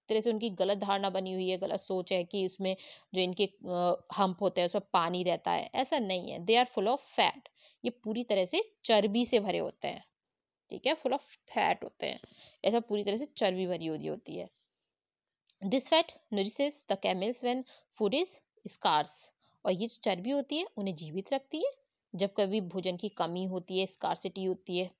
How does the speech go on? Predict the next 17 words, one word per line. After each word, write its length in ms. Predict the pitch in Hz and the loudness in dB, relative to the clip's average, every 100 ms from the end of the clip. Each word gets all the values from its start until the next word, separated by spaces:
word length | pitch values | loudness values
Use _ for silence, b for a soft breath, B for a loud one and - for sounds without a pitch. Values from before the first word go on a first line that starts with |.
| - | -4
तो 80 | 202 | -4
उनको 520 | 185 180 - - _ b b - | -4 -6 -6 -6 _ b b -12
उस 180 | 170 | -10
चीज़ 160 | - 190 | -8 -8
से 160 | - - - - | -4 -4 -4 -6
मदद 260 | 185 175 175 | 0 0 -2
मिलती 400 | 175 151 147 151 | -4 -8 -8 -8
है। 100 | 143 - - - | -8 -10 -6 -4
If 100 | 202 | 2
they 180 | 254 247 | 2 2
have 160 | 269 196 | 0 0
nothing 280 | 165 - 247 370 | -4 -4 -6 -4
to 60 | |
eat 220 | - 339 - | -4 -6 -4
for 240 | 339 359 b b b - | -6 -6 b b b 0
several 260 | 202 196 196 | 0 0 2
days, 220 | 247 | 2